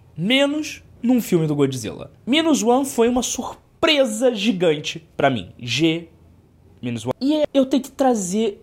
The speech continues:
algumas reflexões pra vocês. Afinal de contas, quando nós falamos de cinema,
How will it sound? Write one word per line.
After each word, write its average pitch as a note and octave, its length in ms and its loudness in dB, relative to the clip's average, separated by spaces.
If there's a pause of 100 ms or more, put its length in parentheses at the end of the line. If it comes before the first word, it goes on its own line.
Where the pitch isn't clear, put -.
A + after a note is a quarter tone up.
algumas G#3+ 320 -2
reflexões G3+ 520 0
pra B2 140 -2
vocês. - 380 -8 (480)
Afinal G3+ 280 2
de D3+ 100 -6
contas, G3 380 0
quando G3+ 200 -2
nós F#3 160 -2
falamos D#3 320 -2
de C3+ 60 -8
cinema, B2+ 560 -4